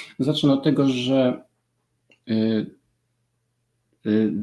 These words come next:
do Ukrainy jeżdżę od trzydziestu lat, a pracuję tam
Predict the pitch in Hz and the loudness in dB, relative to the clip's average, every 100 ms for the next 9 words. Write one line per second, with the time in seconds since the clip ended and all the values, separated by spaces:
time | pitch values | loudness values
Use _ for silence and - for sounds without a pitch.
0 | - - - - - 160 156 - _ _ | -10 -16 -20 -20 -20 -20 -20 -20 _ _
1 | - 120 120 - 123 165 131 113 98 117 | -6 0 0 0 4 6 6 4 0 0
2 | 131 135 120 127 120 120 - _ _ _ | 2 2 0 -2 -2 -4 -10 _ _ _
3 | - 117 117 - - 123 117 - 117 104 | -10 -8 -8 -10 -8 -4 -4 -2 -2 0
4 | 160 185 - - _ - 120 120 110 - | 0 -2 -10 -20 _ -8 -6 -6 -4 0
5 | 170 151 - 117 117 180 185 | 2 2 0 -2 0 0 0